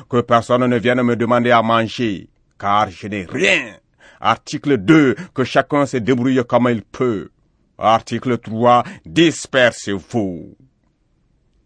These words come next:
Les animaux se dispersèrent, chacun allant de son côté. Mais avant,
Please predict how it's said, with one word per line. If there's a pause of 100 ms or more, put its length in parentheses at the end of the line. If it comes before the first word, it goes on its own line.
(280)
Les
animaux
se
dispersèrent,
chacun
allant
de
son
côté. (300)
Mais
avant,